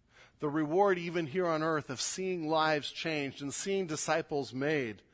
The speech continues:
this is an incredible opportunity to do something significant with our lives and not waste them on a couch. And so some here will faithfully do the master's work.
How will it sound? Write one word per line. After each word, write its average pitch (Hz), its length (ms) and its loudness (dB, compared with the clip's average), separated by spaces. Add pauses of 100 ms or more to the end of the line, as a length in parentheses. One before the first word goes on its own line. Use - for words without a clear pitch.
(500)
this 151 280 -2
is 156 140 -2
an 135 60 -6
incredible 131 760 -4 (240)
opportunity 113 840 -6 (380)
to 139 100 -10
do 135 280 -6
something 131 420 -6
significant 110 640 -8
with 98 120 -18
our 98 80 -10
lives - 480 -14 (1800)
and 113 160 -6
not 120 240 -2
waste 127 280 -4
them 113 160 -8
on 107 100 -8
a 98 40 -10
couch. - 180 -16 (1600)
And 127 100 -6
so 151 120 -2
some 185 440 2
here 165 420 2 (240)
will 147 120 0
faithfully 151 600 -2
do 131 180 -2
the 127 100 -2
master's 120 500 -2
work. 107 260 -6